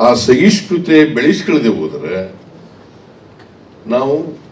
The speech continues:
ಸೆಕ್ಯುಲರ್ ಸ್ಟೇಟ್ ಆಗಿ ಉಳಿಲಿಕ್ಕೆ ಕಷ್ಟ ಆಗ್ತದೆ. ಸಹಿಷ್ಣುತೆ ಬಹಳ ಮುಖ್ಯ.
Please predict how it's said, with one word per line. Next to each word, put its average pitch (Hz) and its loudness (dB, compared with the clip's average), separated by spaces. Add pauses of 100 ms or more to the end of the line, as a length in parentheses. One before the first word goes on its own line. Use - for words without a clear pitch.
(260)
ಸೆಕ್ಯುಲರ್ 147 -2
ಸ್ಟೇಟ್ 120 -8
ಆಗಿ 110 -2
ಉಳಿಲಿಕ್ಕೆ 98 -8
ಕಷ್ಟ - -14
ಆಗ್ತದೆ. - -12 (2250)
ಸಹಿಷ್ಣುತೆ 147 0
ಬಹಳ 110 2
ಮುಖ್ಯ. 90 -4